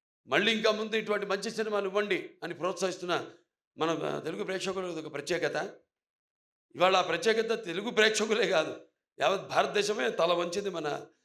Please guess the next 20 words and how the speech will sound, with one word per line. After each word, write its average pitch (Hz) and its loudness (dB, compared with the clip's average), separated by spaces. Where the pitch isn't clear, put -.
ఆ, 147 4
చలనచిత్ర 170 -4
పరిశ్రమకు 151 -10
మనం 147 -8
ఇచ్చే 143 -14
సినిమాలకి, 135 -12
మనం 147 2
ఇచ్చే 170 0
సందేశాలకి. 151 -6
So, 127 -8
మరొకసారి 139 0
ఈ 143 -10
యొక్క 151 -2
హారర్ 185 0
మార్ట్స్, 165 -4
హారర్ 160 -8
మార్ట్స్, 160 -6
ఆ, 156 -4
నిర్మాతలు, 165 0
ఆ, 135 -2